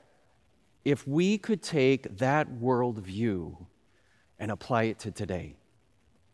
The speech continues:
One of the things that the ancients did was they observed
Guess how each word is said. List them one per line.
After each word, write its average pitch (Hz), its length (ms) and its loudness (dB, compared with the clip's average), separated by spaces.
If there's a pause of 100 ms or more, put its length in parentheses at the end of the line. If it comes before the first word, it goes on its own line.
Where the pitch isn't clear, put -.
(2500)
One 143 180 6
of 175 120 6
the 156 100 8
things 135 560 2
that 123 200 2
the 117 180 0
ancients 117 540 -2
did 101 600 2 (640)
was 110 280 -2
they 110 460 4
observed 113 880 2